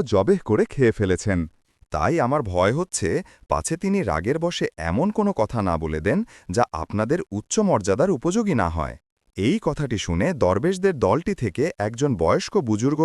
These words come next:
এগিয়ে এসে তার নিজস্ব পোশাক খুলে মুহাম্মদকে পরিয়ে দিয়ে তার লাঠি তার হাতে তুলে দিলেন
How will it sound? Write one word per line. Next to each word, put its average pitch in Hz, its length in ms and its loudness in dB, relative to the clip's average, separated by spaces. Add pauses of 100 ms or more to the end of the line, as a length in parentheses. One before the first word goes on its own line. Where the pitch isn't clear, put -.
এগিয়ে 92 360 0
এসে 160 220 -2 (300)
তার 123 160 2
নিজস্ব 107 500 -2
পোশাক 131 440 -2
খুলে 104 280 0 (300)
মুহাম্মদকে 127 640 2
পরিয়ে 175 380 0
দিয়ে 87 220 0 (260)
তার 113 160 2
লাঠি 80 440 -4
তার 131 160 0
হাতে 95 300 -2
তুলে 170 240 2
দিলেন 90 260 0